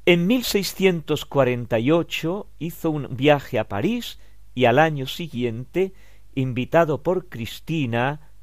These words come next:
reina de Suecia, marchó a Estocolmo, donde falleció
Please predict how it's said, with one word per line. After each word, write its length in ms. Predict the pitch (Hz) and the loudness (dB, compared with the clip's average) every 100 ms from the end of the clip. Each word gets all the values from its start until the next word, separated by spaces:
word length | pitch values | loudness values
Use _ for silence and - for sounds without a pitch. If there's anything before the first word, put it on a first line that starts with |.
| - | -10
reina 640 | 123 143 160 143 120 110 | -4 2 2 0 -2 -2
de 120 | 180 | -4
Suecia, 840 | 170 - 143 165 - 160 160 160 - - - - | -6 -4 -2 -2 -6 -2 -2 -2 -6 -18 -18 -14
marchó 720 | 110 120 110 - - 160 - | -2 -2 -2 -4 -2 -2 0
a 140 | - 113 | 0 0
Estocolmo, 960 | 190 - - 110 196 202 202 185 180 - - - | 0 -4 -8 -4 0 0 -2 -4 -8 -10 -20 -16
donde 540 | 113 147 190 160 120 | 0 6 6 4 -4
falleció 800 | 113 - 196 147 113 - 131 131 | -4 -2 -2 -2 -6 -2 0 0